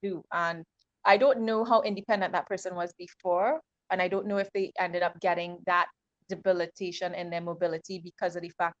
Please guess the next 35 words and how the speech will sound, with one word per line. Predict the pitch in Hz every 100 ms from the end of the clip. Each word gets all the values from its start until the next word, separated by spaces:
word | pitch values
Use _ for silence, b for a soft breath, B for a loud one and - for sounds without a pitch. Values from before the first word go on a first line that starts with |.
| -
of | 175 170
the | -
treatment | 190 - 160 -
they |
went | 160 151 -
through. | 269 415 - _ _ _ _ _ _ _
'Cause, | 214 202
you | 196
know, | 190
some | 208 196
of | 202 202
these, | 208 202 - - _
these | 190 190 - -
therapies | 190 175 185 170
they | 175
do, | 185 -
it | -
does | 196 196
have | 202 190
side | - 196 165
effects | 165 170 -
that | -
affect | 180 165 160
a | -
person | 170 165 160 -
for | 175
the | 180
rest | 156 160
of |
their | 156
life. | 160 117 - _ _ _ _ -
For |
example, | 196 175 185
like | 175 175
neuropathy. | 185 180 170 175 165 -